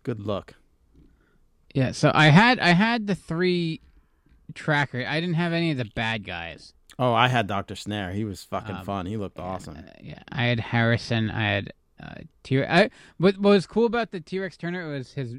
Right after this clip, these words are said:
Speaker 2: he had a, he came with a bow and arrow, which is pretty sweet.
Speaker 1: Yeah, but there was no, uh, string to that <laughs> bow.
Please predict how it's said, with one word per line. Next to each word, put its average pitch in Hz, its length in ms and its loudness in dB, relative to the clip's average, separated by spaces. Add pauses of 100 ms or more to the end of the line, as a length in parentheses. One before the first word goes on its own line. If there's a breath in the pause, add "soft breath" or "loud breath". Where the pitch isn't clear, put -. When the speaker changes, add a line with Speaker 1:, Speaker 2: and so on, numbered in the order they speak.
Speaker 2:
he 139 140 -6
had 135 120 -4
a, 113 40 -8 (400)
he 160 120 -4
came - 240 -4
with 127 120 -4
a 104 40 -6
bow 117 260 -4
and 107 120 -4
arrow, 117 380 -4 (1040)
which - 160 -18
is - 120 -20
pretty 120 240 -6
sweet. 123 400 -4 (720)
Speaker 1:
Yeah, 117 220 0
but 110 120 -4
there 113 120 -2
was 107 100 -4
no, 113 400 -2 (640)
uh, 92 400 -10
string 127 500 -4
to 104 100 -6
that 85 260 -10
<laughs> - 0 -
bow. 98 380 -4